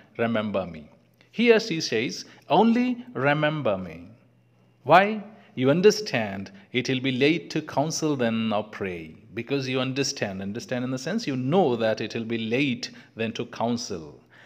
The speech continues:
It'll be late to seek advice from the people or to pray, or to pray in the sense, or to seek some sort of divine intervention.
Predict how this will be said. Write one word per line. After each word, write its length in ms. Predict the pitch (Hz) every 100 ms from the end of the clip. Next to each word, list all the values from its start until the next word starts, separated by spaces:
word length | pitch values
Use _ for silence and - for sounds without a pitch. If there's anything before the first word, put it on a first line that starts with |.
| - -
It'll 240 | 110 123
be 100 | 117
late 600 | 123 143 156 160 - -
to 100 | 127
seek 320 | 120 147 139
advice 500 | 123 110 117 127 127
from 260 | - 120 117
the 120 | 117
people 560 | 117 131 123 107 104 104 - -
or 200 | 107 110
to 140 | 110
pray, 500 | 110 - 123 110 90 - - _
or 80 | 98
to 100 | 117
pray 280 | - 127 127
in 100 | 127
the 80 | 127
sense, 260 | 151 143
or 80 | 113
to 100 | 117
seek 280 | 113 139 135
some 180 | 135 113
sort 260 | - -
of 140 | 123 -
divine 380 | 117 113 120 117
intervention. 760 | 113 117 107 104 - 98 85